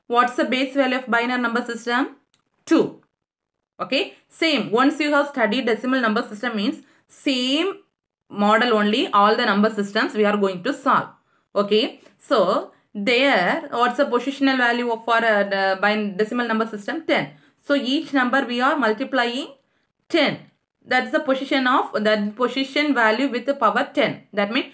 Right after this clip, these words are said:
ten the power zero. That position value is zero. Next, ten the power one. The position value is one. So, likewise, in binary number systems, we are giving the positional value as a two. That means each number is multiplied with the powers of two.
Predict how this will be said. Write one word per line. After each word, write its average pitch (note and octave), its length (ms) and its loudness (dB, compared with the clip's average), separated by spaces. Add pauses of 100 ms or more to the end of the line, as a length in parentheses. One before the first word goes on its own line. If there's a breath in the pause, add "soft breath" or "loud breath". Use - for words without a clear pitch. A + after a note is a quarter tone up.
(140 loud breath)
ten A#3+ 200 0
the A3+ 60 0
power G#3+ 280 2
zero. F#3+ 300 2
That G3+ 180 2
position G#3 300 -4
value G3+ 240 2
is G#3+ 80 -4
zero. F3 420 0 (240 loud breath)
Next, G#3+ 200 -2
ten A3 180 0
the A3+ 80 2
power G3+ 280 4
one. F3 220 0
The G3+ 80 0
position G#3+ 380 -2
value G3 260 0
is D#4+ 140 -6
one. B3+ 340 0 (480 soft breath)
So, C4+ 160 2
likewise, A3 920 0 (180 soft breath)
in A3+ 240 -4
binary C4+ 460 2
number A#3 340 2
systems, G#3+ 680 -4 (260 loud breath)
we A#3+ 180 -2
are C#4+ 260 2
giving B3 440 0
the B3 200 0
positional A3+ 460 -2
value A3 280 2
as A3 140 -2
a B3+ 300 -2
two. D4 160 2
That E3+ 260 -2
means C#4+ 240 -4
each C4+ 440 -2
number F3+ 300 0
is F#3+ 340 -4 (240 soft breath)
multiplied A3+ 600 0
with A3 120 -2
the A#3 80 0
powers A#3+ 480 0
of - 320 0
two. C4+ 260 0